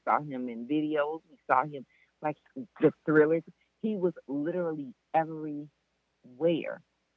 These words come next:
And for me, like,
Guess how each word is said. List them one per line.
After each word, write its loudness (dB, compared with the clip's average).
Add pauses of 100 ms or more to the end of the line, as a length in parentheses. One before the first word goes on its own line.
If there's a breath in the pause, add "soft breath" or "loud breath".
(280)
And 2 (380)
for 6
me, -6 (1200)
like, 2